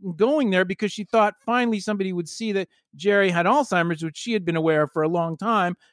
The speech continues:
but didn't wanna tell because she thought their lives would change and they would never live together anymore. They would be separated, which, by the way, is what happened. So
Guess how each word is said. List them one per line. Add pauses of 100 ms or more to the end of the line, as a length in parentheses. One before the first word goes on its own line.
but
didn't
wanna
tell
because
she
thought
their
lives
would
change
and
they
would
never
live
together
anymore.
They
would
be
separated, (160)
which,
by
the
way,
is
what
happened.
So